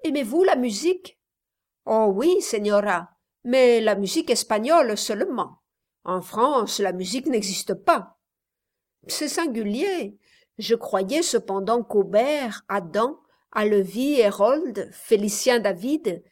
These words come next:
et tant d'autres existaient ou avaient existé, dit Fabian. « Connais pas », répondit Tiburcio, de cet air méprisant qu'affectent les pseudo-éclairés.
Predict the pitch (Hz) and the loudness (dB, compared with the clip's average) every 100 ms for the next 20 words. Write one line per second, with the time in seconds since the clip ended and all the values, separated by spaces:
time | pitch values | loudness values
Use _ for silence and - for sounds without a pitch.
0 | _ - 214 220 208 190 247 359 370 - | _ 0 2 2 2 2 0 0 -6 -10
1 | 214 _ _ - 233 - - 202 - - | -12 _ _ 0 0 0 -6 -6 -8 -6
2 | 370 440 247 208 214 220 208 208 214 190 | -4 -2 -2 -2 -2 0 0 2 0 0
3 | 214 202 - 415 427 _ _ _ _ _ | -2 -6 -6 -8 -10 _ _ _ _ _
4 | 185 226 208 208 185 202 196 185 180 185 | -12 -8 -4 -2 0 0 0 -2 -8 -12
5 | _ _ _ _ _ - 359 247 - 220 | _ _ _ _ _ -6 0 0 0 0
6 | 233 - _ _ _ _ 220 214 202 196 | -2 -4 _ _ _ _ -8 -6 -4 -4
7 | 208 202 208 190 196 - - 247 - _ | -4 -8 -6 -2 -2 -4 -4 -2 -2 _
8 | _ _ _ 233 285 302 294 320 302 240 | _ _ _ -6 -4 -4 -2 -2 -4 -4
9 | 320 - 262 208 208 202 - _ _ _ | -6 -6 -6 -4 -2 -4 -6 _ _ _
10 | _ - 302 - 339 339 - - 214 202 | _ -4 -4 -2 -4 -4 -4 0 2 0
11 | 202 - 240 208 254 240 175 - 185 208 | -4 -4 0 2 2 0 -2 -6 -6 -6
12 | - - | -8 -8